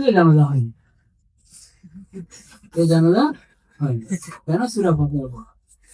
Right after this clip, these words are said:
তা এতটুকু বোঝা না যে যেসব মাসালায় মাযহাবের ইখতিলাফ এবং সেই আহলে সাহাবা থেকে ইখতিলাফ, ওই মাযহাবের ইখতিলাফের ক্ষেত্রে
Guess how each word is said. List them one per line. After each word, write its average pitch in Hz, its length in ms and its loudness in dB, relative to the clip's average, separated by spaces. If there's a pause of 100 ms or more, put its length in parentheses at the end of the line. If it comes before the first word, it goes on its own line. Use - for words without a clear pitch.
(520)
তা 170 120 0 (220)
এতটুকু 226 440 0
বোঝা 214 200 4
না 226 140 0
যে 202 60 2 (380)
যেসব 165 360 2
মাসালায় 190 440 0
মাযহাবের 190 460 2
ইখতিলাফ 135 420 -4 (1700)
এবং 160 200 -2 (100)
সেই 196 160 -6 (100)
আহলে 165 300 0
সাহাবা 160 340 2
থেকে 220 220 2
ইখতিলাফ, 139 340 -6 (680)
ওই 190 180 -4 (540)
মাযহাবের 202 500 2
ইখতিলাফের 220 560 0
ক্ষেত্রে 185 320 -2